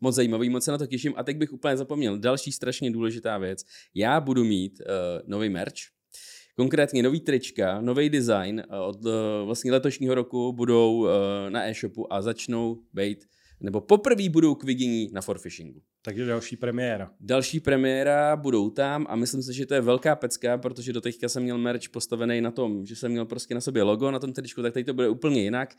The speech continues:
Speaker 1: a věřím tomu, že se vám to bude moc líbit. Takže určitě doražte, už jenom kvůli tomuhle, jak dáme těch třicet osm tisíc. No a k tomu taky, už ti pusím ke slovu,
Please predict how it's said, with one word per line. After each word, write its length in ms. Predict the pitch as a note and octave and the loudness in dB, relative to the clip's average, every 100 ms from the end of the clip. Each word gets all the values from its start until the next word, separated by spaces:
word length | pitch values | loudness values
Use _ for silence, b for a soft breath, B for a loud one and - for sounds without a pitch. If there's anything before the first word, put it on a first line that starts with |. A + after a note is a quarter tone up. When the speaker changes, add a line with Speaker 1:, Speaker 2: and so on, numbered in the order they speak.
| B B | B B
Speaker 1:
a 160 | - G#2+ | 0 2
věřím 280 | A#2+ C#3+ C3+ | 4 4 2
tomu, 120 | B2+ | 0
že 80 | B2+ | 0
se 120 | C3 | -2
vám 100 | A#2+ | -2
to 80 | A2 | -2
bude 100 | G#2+ | -4
moc 160 | G#2 | -4
líbit. 200 | G2 F#2 | -8 -6
Takže 240 | G#2+ C3 E3+ | -2 2 4
určitě 360 | E3 E3 F3 | 2 2 2
doražte, 600 | D#3+ D3 D3+ - D#3 E3+ F3+ B | 4 4 2 0 0 0 -4 B
už 140 | D3 | 2
jenom 220 | F3 F3+ F3 | 4 4 4
kvůli 160 | E3+ | 4
tomuhle, 360 | E3 D3 C#3+ C#3+ | 4 2 4 4
jak 160 | D3+ C#3+ | 4 4
dáme 240 | C3+ C#3+ | 0 0
těch 120 | C#3+ | -2
třicet 320 | C3+ D3+ E3+ C#3+ | -2 2 4 4
osm 340 | D3+ - C#3 | 2 4 0
tisíc. 480 | B2 A#2 - F2 F#2+ B B D#3+ | 2 -2 -2 -8 -10 B B 2
No 80 | |
a 80 | F3+ | 2
k 60 | E3+ | 4
tomu 240 | E3 E3 | 4 4
taky, 460 | D#3 D3 D3+ D3+ A#2+ | 2 2 0 4 2
už 180 | A2 - | 2 -2
ti 80 | |
pusím 300 | A2 A#2+ A#2 | -6 -4 -2
ke 100 | G#2+ | -2
slovu, 340 | A2+ B2+ G#2+ | -2 0 -2